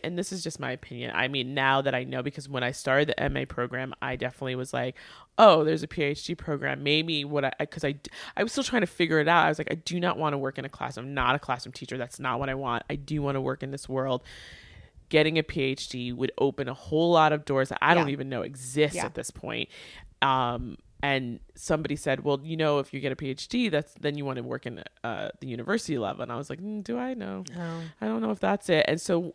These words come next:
Speaker 1: so theater, working for a theater was definitely the thing that made me most happy. And I'd worked for theaters in multiple capacities.
Speaker 2: Mm-hmm.
Speaker 1: Um,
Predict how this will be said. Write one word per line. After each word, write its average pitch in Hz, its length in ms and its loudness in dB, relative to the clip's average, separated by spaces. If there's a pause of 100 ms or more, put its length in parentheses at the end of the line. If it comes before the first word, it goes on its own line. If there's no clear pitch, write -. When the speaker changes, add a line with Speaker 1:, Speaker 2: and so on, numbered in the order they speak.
(120)
Speaker 1:
so 175 160 -4
theater, 170 720 0
working 185 520 -4
for 175 320 -6
a 160 200 -2
theater 135 540 -4
was 139 520 -4 (640)
definitely 151 380 0
the 147 80 0
thing 135 180 -8
that 127 100 -8
made 131 260 -4
me 131 160 -6
most 131 320 -8
happy. - 320 -4
And 127 100 -8
I'd 135 260 -10
worked 143 260 -4
for - 160 -8
theaters 135 640 -4
in 139 160 -12
multiple 127 380 -6
capacities. 123 800 -6
Speaker 2:
Mm-hmm. 175 580 -10
Speaker 1:
Um, 123 360 0